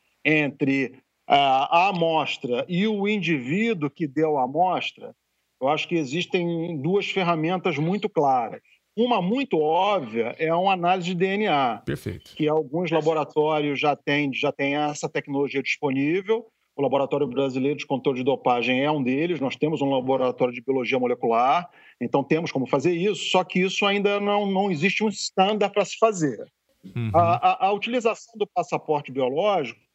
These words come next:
Speaker 1: é uma alternativa. É claro que ela não é tão assertiva como o D N A, mas é uma ferramenta interessante. O passaporte biológico foi uma outra quebra de paradigma, porque o, normalmente o controle de dopagem, já na década de setenta,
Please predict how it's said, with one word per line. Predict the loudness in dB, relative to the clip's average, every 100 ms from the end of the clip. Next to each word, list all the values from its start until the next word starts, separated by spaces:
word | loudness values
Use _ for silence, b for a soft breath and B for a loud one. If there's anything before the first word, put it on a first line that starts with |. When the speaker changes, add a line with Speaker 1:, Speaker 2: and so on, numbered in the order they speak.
| _ -4 0
Speaker 1:
é | 2
uma | 0 0
alternativa. | -2 0 0 0 0 0 0 0 0 -2
É |
claro | 2 2 0
que | 0
ela | 0
não | 2 0
é |
tão | 0 -2 0
assertiva | 0 0 -2 -2 -4 0 0 0 -2 -4
como | -2 -2 0 -2
o | -2
D | -2
N | -2 0
A, | 0 0 -2 -8 _ _ _ _ _
mas | -2 2
é | 0
uma | 2 0
ferramenta | 0 0 0 -2 -2
interessante. | 0 0 0 -4 -6 -6
O | -4
passaporte | -2 0 0 -2 0
biológico | 0 0 2 0 -2 -6
foi | -4 -2
uma | 2
outra | 0 0 -2
quebra | -2 0 2 0 -2
de | 0
paradigma, | 0 0 0 -2 -2 -6 -8 _ _ _ _ _ _
porque | -2 -2 0 0 2 0 -2
o, | -4 -4
normalmente | -2 0 2 2 0 -2 -2 -2 -2
o |
controle | 0 -2 0 -2 0
de | -2
dopagem, | 0 2 2 0 -2 -2
já | 0
na | 2
década | 0 -2 -2 -2
de | -4
setenta, | -2 -2 -2 -4 -2 -2 -4 _